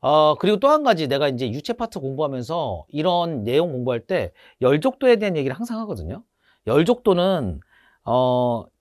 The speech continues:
지구 전체 지구에서 가장 뜨거운 라인을 열적도라고 불러. 그래서 여기 보면은 열적도가 약간,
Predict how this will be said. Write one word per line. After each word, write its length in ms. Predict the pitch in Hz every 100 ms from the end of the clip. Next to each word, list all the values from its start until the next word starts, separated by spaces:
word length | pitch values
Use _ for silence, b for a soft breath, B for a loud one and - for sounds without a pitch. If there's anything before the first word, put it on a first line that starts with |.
| _ _
지구 320 | - 180 185
전체 440 | - 151 180 -
지구에서 360 | - - 143 175
가장 480 | - - 135 233 233
뜨거운 400 | - 285 302 285
라인을 280 | 208 151 143
열적도라고 540 | 98 98 - 135 87
불러. 400 | 76 69 57 67 _ _ b b _
그래서 200 | 170 156
여기 140 | 160
보면은 360 | 160 170 202 131
열적도가 580 | 120 165 190 - 175 139
약간, 340 | 120 165 143